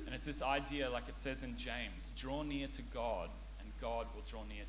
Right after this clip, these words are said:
to you." That's the simplicity of it. We don't need to make the Christian life complex. How do you build a healthier relationship with someone?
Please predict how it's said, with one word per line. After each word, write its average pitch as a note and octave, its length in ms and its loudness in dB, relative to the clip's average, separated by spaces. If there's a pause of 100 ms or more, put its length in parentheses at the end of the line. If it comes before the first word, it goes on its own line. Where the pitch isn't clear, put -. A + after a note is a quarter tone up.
to G2+ 60 -4
you." F#2+ 260 -4 (760)
That's - 140 -4
the F3 60 -2
simplicity D3 560 0
of A2+ 120 -2
it. E2+ 120 -4 (640)
We C3 60 2
don't C#3+ 140 6
need D3 140 2
to D#3 60 -2
make C#3+ 180 2
the C#3+ 60 -2
Christian C#3 320 0
life B2 240 2
complex. C#3+ 640 -2 (880)
How C3+ 100 2
do C#3+ 80 0
you C#3+ 60 0
build D3 200 2
a C3+ 40 2
healthier C3+ 360 2
relationship C3 680 0
with C#3+ 100 -6
someone? D3+ 320 -2